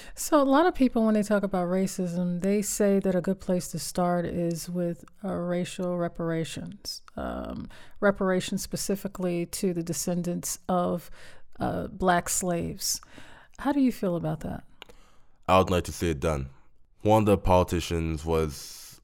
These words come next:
Speaker 2: one of the candidates was recently asked this, and she said, uh, "What defines an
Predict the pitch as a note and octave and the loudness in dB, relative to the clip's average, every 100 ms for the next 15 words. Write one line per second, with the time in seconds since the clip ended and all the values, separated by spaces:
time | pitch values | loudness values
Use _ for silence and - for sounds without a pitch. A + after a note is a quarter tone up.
0 | - F2+ F2+ E2 D#2+ F#2+ F2+ E2 - D#2+ | -4 0 0 0 0 0 0 -2 -4 -6
1 | D2+ D#2+ D#2 D2+ - D2+ D#2+ - D#2+ D2 | -4 -6 -4 -6 -2 -2 -2 -4 -4 -4
2 | - D2+ D2 - - E2 D#2+ D#2 - - | -6 -6 -6 -6 -6 -4 -2 -4 -8 -4
3 | D#2 D2+ C#2 - - D2+ C#2+ C#2+ C2+ D2+ | -2 0 -2 -8 -4 -2 0 -2 -4 -2
4 | D#2 - C2+ D2+ D2 C#2+ C2+ C#2+ | -2 -2 -6 -2 -2 -4 -6 -8